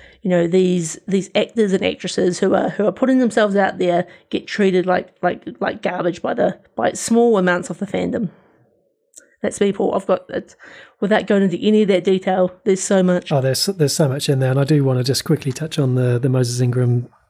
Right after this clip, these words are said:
Speaker 2: uh, piece, because that is, you know, at time of recording, that's just sort of come out today, and, uh,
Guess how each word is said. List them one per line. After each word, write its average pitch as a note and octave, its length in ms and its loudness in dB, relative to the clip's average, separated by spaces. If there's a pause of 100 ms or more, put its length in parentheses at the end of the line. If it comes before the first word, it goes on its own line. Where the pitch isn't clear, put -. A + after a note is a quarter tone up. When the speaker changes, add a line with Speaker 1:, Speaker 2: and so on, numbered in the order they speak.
(120)
Speaker 2:
uh, C3 380 -4
piece, - 260 0
because C3+ 360 0 (440)
that C3 160 4
is, C3 260 0 (340)
you F3 100 2
know, B2+ 80 0
at D3 180 -8
time C#3 180 2
of A#2+ 80 0
recording, B2+ 320 0
that's C3+ 140 -2
just - 180 -4
sort B2+ 140 -4
of - 160 -10
come B2+ 160 0
out C#3+ 100 -6
today, C3 300 0
and, B2 180 2 (680)
uh, C3+ 460 0